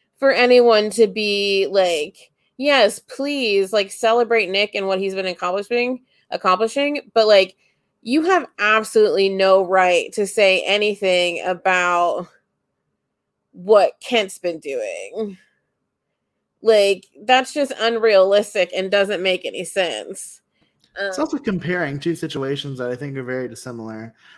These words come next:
Speaker 2: I think, like you said to me off of the show, and, and even as we said today on the show, it's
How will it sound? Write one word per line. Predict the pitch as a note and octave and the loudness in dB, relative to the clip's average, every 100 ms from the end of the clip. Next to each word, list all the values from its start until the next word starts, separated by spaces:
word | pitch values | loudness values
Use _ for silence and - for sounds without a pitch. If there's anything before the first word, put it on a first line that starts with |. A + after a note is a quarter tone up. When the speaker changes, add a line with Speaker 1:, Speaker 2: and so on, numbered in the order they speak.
| - | -16
Speaker 2:
I | - D#3 | -6 -6
think, | - F#3 F3 E3+ | -2 -2 0 -2
like | F3 D#3 C#3+ | 0 0 -2
you | F3+ F#3 | -4 -4
said | F#3+ C#3+ C3+ C3 C#3 D3 - | -2 0 0 -2 -4 -8 -8
to | E3+ | -4
me | D3+ D3 C#3+ C#3+ C#3 C3+ _ C#3+ | -4 -2 -4 -4 -6 -8 _ -2
off | D3 C#3 | 0 0
of | C#3+ | -4
the | C#3+ | -8
show, | C#3+ C#3 C3+ C3+ C3+ | -4 -2 0 -2 -2
and, | C3 C3 C3 A#2 | -4 -6 -8 -10
and | C3+ B2+ | -10 -8
even | C3+ C3+ | -6 -6
as | C3 B2+ | -6 -6
we | C3 C3 | -8 -8
said | C#3 B2 | -6 -6
today | C3 B2+ | -6 -6
on | A#2+ C3+ C3+ | -2 -4 -4
the | |
show, | B2 A#2 A#2 A#2 - _ _ _ _ | -8 -8 -6 -8 -10 _ _ _ _
it's | D3 C#3 C#3+ - - | -2 -2 -4 -14 -16